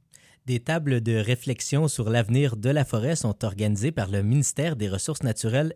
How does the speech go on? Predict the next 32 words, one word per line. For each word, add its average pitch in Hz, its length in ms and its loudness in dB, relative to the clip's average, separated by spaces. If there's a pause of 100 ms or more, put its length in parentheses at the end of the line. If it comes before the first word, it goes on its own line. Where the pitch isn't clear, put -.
et 151 80 0
des 139 140 2
Forêts. 101 320 0 (420)
L'exercice, 101 720 -2 (140)
qui - 100 -6
se 117 140 0
poursuit 127 420 -2
jusqu'au 107 460 -2
douze 156 300 -2
avril, 110 460 -2 (300)
vise 143 300 0
à 101 60 -2
assurer 110 380 -4
la 113 160 -2
pérennité 117 600 0 (300)
et 117 60 -2
la 107 140 2
mise 160 200 2
en 135 100 4
valeur 110 360 0
durable 113 580 0
des 98 140 -4
forêts 107 280 -2
du 127 120 -4
Québec. 101 460 -4 (280)
Cette - 300 -6
table 110 540 0
a 117 120 0
lieu 110 300 4
mardi 123 580 0 (240)
à 139 140 -2
Gatineau 135 480 -2